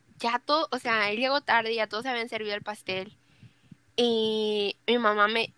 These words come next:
no me acuerdo si me fue, creo que sí fue mi mamá, de que, "Sírvele pastel". Y yo me quedé como, "¿Por qué le voy a servir?". Y, y le, o sea, le dije como, "¿Por qué? Que se sirva él". Y él estaba enfrente de mí y todos empezaron como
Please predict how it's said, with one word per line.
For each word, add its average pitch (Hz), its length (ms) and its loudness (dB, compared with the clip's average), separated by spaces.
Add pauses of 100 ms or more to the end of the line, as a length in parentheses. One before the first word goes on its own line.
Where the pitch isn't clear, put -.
(140)
no 233 100 0
me 254 60 -2
acuerdo 311 180 -6
si 330 80 -6
me 311 80 -4
fue, 233 160 2 (240)
creo 240 200 -4
que 269 80 -4
sí 262 80 -8
fue 269 140 -2
mi 269 80 -6
mamá, 208 320 0
de 208 100 -4
que, 196 300 -4
"Sírvele 240 340 4
pastel". 202 520 -4 (400)
Y 233 120 0
yo 214 120 8
me 208 100 0
quedé 208 240 -2
como, 202 240 -4
"¿Por 196 140 -4
qué 202 80 0
le 220 60 2
voy 262 100 0
a 262 40 -2
servir?". 208 400 -2 (520)
Y, 269 380 2
y 311 100 2
le, 302 220 2
o 254 100 6
sea, 285 160 4
le 240 140 2
dije 285 260 -4
como, 220 300 -2
"¿Por 214 160 -8
qué? 247 340 -2
Que 247 100 -6
se 240 80 -10
sirva 254 300 4
él". 294 160 -4 (460)
Y 254 140 4
él 277 120 4
estaba 440 260 2
enfrente 359 380 -2
de 294 120 -2
mí 254 400 -8
y 247 120 -6
todos 226 320 4
empezaron 233 400 -2
como 247 300 -4